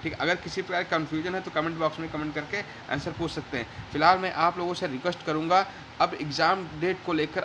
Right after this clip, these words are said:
आप comment ना करें, क्योंकि exam date देखो आयोग ने clear कर दिया कि दिसंबर में आपका होना है।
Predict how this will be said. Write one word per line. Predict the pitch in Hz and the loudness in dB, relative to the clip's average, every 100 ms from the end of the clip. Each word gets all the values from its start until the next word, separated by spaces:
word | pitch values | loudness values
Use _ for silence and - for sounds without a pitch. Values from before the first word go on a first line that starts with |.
| 160 | 2
आप | 175 | 2
comment | 180 170 165 | 2 -2 0
ना | 147 | 0
करें, | 147 156 | 0 -4
क्योंकि | 143 156 151 196 202 - - | -2 -2 -2 -4 -6 -12 -10
exam | 127 127 151 175 | -8 0 2 2
date | 175 185 175 | 0 -4 -4
देखो | 160 185 | -4 -2
आयोग | 101 139 165 | 0 0 -2
ने | 175 175 | -4 -8
clear | 139 147 | -4 -4
कर | 165 151 | -2 -2
दिया | 160 | -2
कि | 175 | -2
दिसंबर | 143 117 139 160 | -4 -4 -2 0
में | 170 | 0
आपका | 151 160 170 | 0 0 0
होना | 135 120 147 | -2 -2 0
है। | 170 | 0